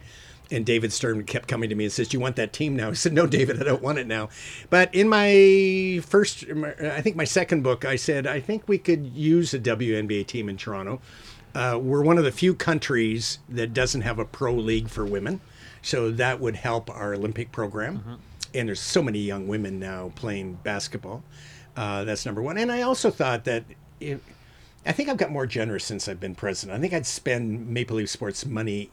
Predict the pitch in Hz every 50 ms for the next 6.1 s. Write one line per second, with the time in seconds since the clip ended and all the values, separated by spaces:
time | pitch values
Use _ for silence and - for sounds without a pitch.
0 | - - 113 107 110 110 110 107 101 101 - - - 143 131 120 117 110 104 98
1 | 196 - 269 233 - - - - 107 226 - - 117 107 107 107 - 113 110 -
2 | - - 110 107 95 90 95 107 101 - 110 107 98 104 - - - - - -
3 | - - - - - 160 139 135 139 139 147 - - 143 143 127 - - 185 151
4 | 175 208 254 285 254 214 156 - - - 143 156 151 - - - 185 180 160 135
5 | 123 123 139 175 196 185 165 165 160 147 - - - 147 127 131 131 143 135 123
6 | 117 113